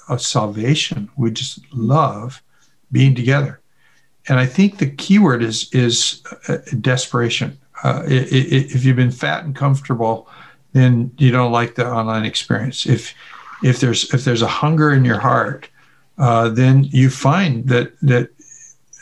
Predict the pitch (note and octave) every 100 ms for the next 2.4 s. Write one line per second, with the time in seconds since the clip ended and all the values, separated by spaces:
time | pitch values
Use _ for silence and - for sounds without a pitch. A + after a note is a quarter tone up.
0 | - B2+ B2+ C#3+ C#3 D3 C3 C#3+ - -
1 | D#3 C3+ A#2 A#2+ E3 G2 - G#2+ G#2 B2
2 | - C3 D3+